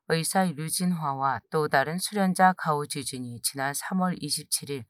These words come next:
청도시 여자 감옥에 불법 감금됐습니다. 류진화는 삼 구역에, 가오지진은 사 구역에 각각 감금됐습니다. 가오지진은 현재 감옥병원에 있으며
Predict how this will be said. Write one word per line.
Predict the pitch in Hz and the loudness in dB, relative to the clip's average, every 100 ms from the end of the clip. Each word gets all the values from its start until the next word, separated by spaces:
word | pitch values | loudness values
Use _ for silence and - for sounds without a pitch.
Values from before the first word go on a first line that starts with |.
| _ | _
청도시 | - 190 185 180 202 | 2 4 4 0 0
여자 | 143 - 147 | 0 0 -4
감옥에 | - 139 127 139 | -2 -8 -8 -10
불법 | - 131 - 131 | -10 -12 -8 -6
감금됐습니다. | 156 139 147 139 131 - 135 127 120 113 - _ _ _ _ _ _ _ _ _ | -6 -6 -6 -6 -8 -8 -10 -8 -10 -10 -16 _ _ _ _ _ _ _ _ _
류진화는 | 175 175 175 165 208 | -2 4 4 4 2
삼 | - 233 | -2 -4
구역에, | 220 214 175 127 110 - | 0 0 0 -2 -12 -10
가오지진은 | - 143 135 117 135 135 151 123 | -2 -2 -2 -6 -8 -6 -6 -6
사 | - - 143 | -8 -6 -6
구역에 | - 143 127 160 127 _ | -4 -6 -4 -4 -6 _
각각 | - 120 - 135 | -10 -10 -2 -2
감금됐습니다. | - 147 143 143 135 - 147 139 120 113 - _ _ _ _ _ _ _ _ | -2 -6 -6 -8 -8 -8 -8 -8 -8 -10 -12 _ _ _ _ _ _ _ _
가오지진은 | - 147 143 147 135 147 170 175 | 4 4 4 -4 -4 0 0 -2
현재 | 202 196 185 | -2 0 0
감옥병원에 | 185 175 156 - 165 147 156 | 2 0 -2 -4 -2 -2 -2
있으며 | 156 - - 127 123 | -4 -6 -6 -6 -8